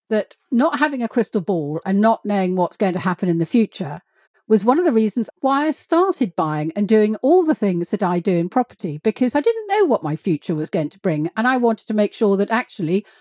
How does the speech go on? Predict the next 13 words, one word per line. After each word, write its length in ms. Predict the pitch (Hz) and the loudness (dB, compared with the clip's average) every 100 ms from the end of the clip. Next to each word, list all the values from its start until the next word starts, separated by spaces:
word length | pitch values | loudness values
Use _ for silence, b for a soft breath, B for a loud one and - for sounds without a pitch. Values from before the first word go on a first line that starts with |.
| b b | b b
I 160 | 220 214 | 0 0
could 640 | - - 254 160 160 - _ _ | -4 2 4 4 -2 -10 _ _
have 180 | - 226 | -8 -4
a 60 | 214 | -2
handle 400 | 277 262 175 135 | 0 -2 -2 -6
on 100 | 127 | -10
it. 100 | 117 | -8
I 160 | 190 202 | -4 -4
could 420 | - 262 254 202 | 0 2 2 0
make 220 | 226 220 | 0 0
certain 340 | - 226 220 214 | 0 0 0 -4
things 340 | - 220 208 | -4 -4 -4
happen. 480 | - 247 - - | -8 -8 -10 -12